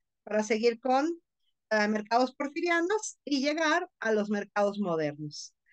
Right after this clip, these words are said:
porque todavía hay más cambios para llegar prácticamente a lo que es concebido ya como un mercado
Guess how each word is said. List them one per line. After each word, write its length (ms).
porque 440
todavía 480
hay 160
más 340
cambios 600
para 220
llegar 360
prácticamente 800
a 60
lo 160
que 100
es 80
concebido 540
ya 320
como 300
un 160
mercado 580